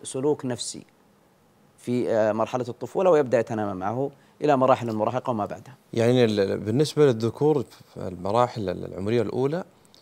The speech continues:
Speaker 2: يشكل لديهم الطفل يكون عدواني، وبالنسبة للإناث يعني، آه، تؤثر في موضوع الأمور النفسية.
Speaker 1: هو الغالبية.
Speaker 2: آه.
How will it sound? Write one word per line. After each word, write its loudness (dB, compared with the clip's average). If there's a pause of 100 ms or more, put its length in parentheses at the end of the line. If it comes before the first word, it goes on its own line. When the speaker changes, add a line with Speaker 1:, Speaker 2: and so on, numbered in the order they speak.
(260)
Speaker 2:
يشكل -2
لديهم 2
الطفل -4
يكون -4
عدواني، -2 (960)
وبالنسبة 0
للإناث 0
يعني، -2 (880)
آه، -4 (380)
تؤثر 0
في -4
موضوع 0
الأمور 0
النفسية. -4 (760)
Speaker 1:
هو -6
الغالبية. 2 (260)
Speaker 2:
آه. -2